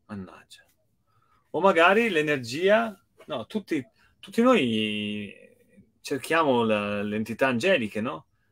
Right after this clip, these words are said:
Cerchiamo le, vado a Correggio stasera. Eh, io, io adesso sono a Vicenza.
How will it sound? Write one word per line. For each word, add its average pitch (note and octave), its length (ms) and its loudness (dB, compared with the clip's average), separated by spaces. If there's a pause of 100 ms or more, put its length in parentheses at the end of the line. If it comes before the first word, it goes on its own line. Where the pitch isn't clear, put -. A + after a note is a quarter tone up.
(100)
Cerchiamo B2+ 920 0
le, G2 380 0
vado C#3 180 2
a C3+ 60 -2
Correggio C#3 440 0
stasera. - 420 -12 (760)
Eh, A#2+ 240 -2
io, B2 140 0
io C3 200 2
adesso C3+ 300 -2
sono B2+ 200 -2
a - 20 -2
Vicenza. A2 520 -6